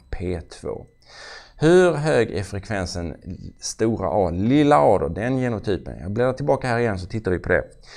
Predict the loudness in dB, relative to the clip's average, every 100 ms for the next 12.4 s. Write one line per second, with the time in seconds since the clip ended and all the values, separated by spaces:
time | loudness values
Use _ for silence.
0 | -20 -2 4 6 4 0 -2 0 4 4
1 | 4 2 -2 2 4 6 4 2 -8 -20
2 | _ -6 -2 0 0 0 -4 -4 -4 -4
3 | -8 -14 -16 -4 -2 0 2 2 2 -2
4 | -4 -2 -2 -2 -4 -4 -2 0 0 -2
5 | -4 -6 -8 -6 -6 -6 -6 -8 -8 -6
6 | -6 -10 -20 -14 -2 0 0 -2 -8 -8
7 | -8 -2 0 2 0 -4 -2 -2 -2 -4
8 | -2 -2 -4 -8 -6 -6 -6 -8 -4 0
9 | 4 4 4 -2 2 2 2 -2 -6 -4
10 | -4 -4 -2 -4 -2 -4 -4 -6 -16 -18
11 | -12 -2 0 2 0 2 2 2 0 -2
12 | -2 0 0 0